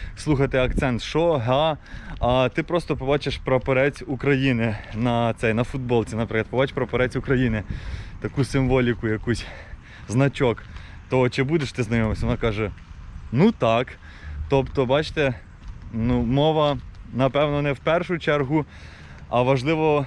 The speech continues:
знати, що ця людина підтримує Україну. Тоді в тебе є бажання з нею спілкуватися. Але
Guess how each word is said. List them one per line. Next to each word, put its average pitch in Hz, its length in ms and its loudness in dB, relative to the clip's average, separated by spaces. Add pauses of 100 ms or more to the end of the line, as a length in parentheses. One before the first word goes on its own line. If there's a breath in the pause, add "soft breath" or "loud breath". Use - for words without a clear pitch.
знати, 143 340 0
що 135 120 -6
ця 143 160 2
людина 143 320 2
підтримує 139 640 2
Україну. 120 640 0
Тоді 120 220 2
в 131 40 -4
тебе 139 280 2
є 135 280 2 (260)
бажання 123 460 2
з 107 60 -4
нею 127 240 2
спілкуватися. 123 840 0 (760)
Але 135 320 4